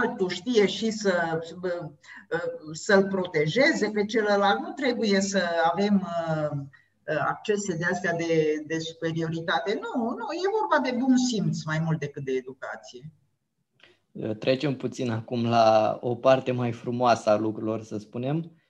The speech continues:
Speaker 2: În jurnalism e vorba și despre povești. În fond, o știre este o poveste. Știm că poveștile pot să vindece, să aline, să ne învețe lucruri.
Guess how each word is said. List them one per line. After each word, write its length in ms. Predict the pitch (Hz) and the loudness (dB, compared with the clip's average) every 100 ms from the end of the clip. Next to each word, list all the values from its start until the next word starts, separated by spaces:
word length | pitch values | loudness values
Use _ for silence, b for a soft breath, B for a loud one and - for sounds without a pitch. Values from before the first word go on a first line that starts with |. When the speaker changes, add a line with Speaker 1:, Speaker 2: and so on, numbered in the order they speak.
| b b - | b b -2
Speaker 2:
În 180 | 143 | 0
jurnalism 540 | 147 160 151 147 165 165 | 4 4 4 4 4 2
e 80 | 156 | 0
vorba 360 | 156 151 156 | 2 4 4
și 140 | 151 156 | 4 0
despre 340 | 151 151 139 | -4 -2 -4
povești. 680 | 139 143 135 101 - - - | -2 -2 0 0 -2 -16 -10
În 160 | 135 135 | -8 -8
fond, 360 | - 143 151 | -4 -2 0
o 120 | 139 139 | 0 -2
știre 360 | - 160 156 | 0 0 2
este 440 | 156 151 151 151 151 | 4 4 2 0 -2
o 80 | |
poveste. 680 | 147 147 143 117 - - 160 _ _ - - | 0 0 2 2 0 -14 -16 _ _ -20 -20
Știm 280 | - - 151 | -12 -2 0
că 120 | 147 | 0
poveștile 600 | 135 127 120 139 - 120 117 | 0 0 2 0 0 -4 -2
pot 240 | 123 113 | 0 -2
să 140 | 110 | -2
vindece, 560 | 107 147 165 147 147 143 | -2 2 2 2 0 -2
să 160 | 139 117 | 2 4
aline, 600 | 110 143 156 143 147 147 | 4 4 0 0 -4 -8
să 200 | - 139 | -8 -2
ne 100 | 139 | 0
învețe 340 | 139 156 151 | 0 0 0
lucruri. 500 | 151 156 - 104 98 | 2 2 0 -6 -8